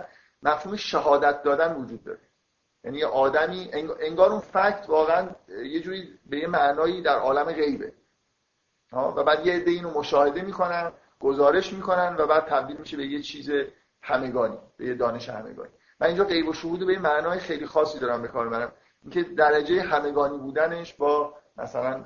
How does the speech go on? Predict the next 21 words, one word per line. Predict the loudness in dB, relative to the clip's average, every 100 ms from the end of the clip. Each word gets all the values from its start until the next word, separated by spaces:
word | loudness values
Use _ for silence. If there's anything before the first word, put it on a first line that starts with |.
| -12
پنهان | -10 -4 -4 -4
بودنش | -4 0 0 -2
چقدر، | -8 -8 -10 -14 _ _
هر | 0 0
نوع | 0 -4 -2 0
دانشی | -2 -2 -8 -10 -12 -16 _ _ _
بر | -2 0
حسب | -2 -4
اینکه | -10 -4 -4 -4
چقدر | -4 4 6 6 0 -4 -4 -8 _ _
انفرادی | -2 -2 0 2 2 0 -4 -12 -10
مثلاً | -4 -4 -4 -6 -6
بهش | -6 -8 -2
دسترسی | -2 -2 -4 -12
پیدا | -6 -4 -4
کردیم | 0 -2 -2 -8
یا. | -10 -12 _ _ _ _ _ _ _ -20 -20 _ _
بنابراین | 4 6 6 2 -8 4
دادگاه | 8 10 8 8 8 8
اصولاً | 4 -4 -2 -2
یه | 0 -2 -2